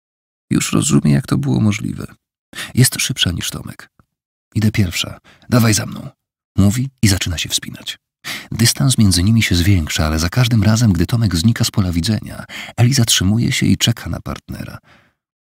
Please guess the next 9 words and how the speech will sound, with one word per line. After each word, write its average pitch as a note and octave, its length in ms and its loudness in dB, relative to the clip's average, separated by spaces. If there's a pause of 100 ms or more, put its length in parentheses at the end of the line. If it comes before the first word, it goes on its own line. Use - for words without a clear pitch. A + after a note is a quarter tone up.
(120)
Na F#2 80 0
początku G2 460 2
jest F#2 220 -2
jej F#2 140 2
trudno, - 540 -4
bo G2 200 2
marznie F2 500 2
w - 40 -18
cieniu. - 360 -10